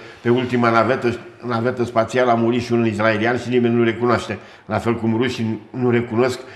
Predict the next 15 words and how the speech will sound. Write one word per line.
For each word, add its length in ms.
că 260
la 440
scufundarea 640
vestitului 1000
submarin 500
Kursk 360
erau 260
doi 180
chinezi. 480
Dar 300
monumentul 500
lor 160
există 380
la 280
Beijing, 540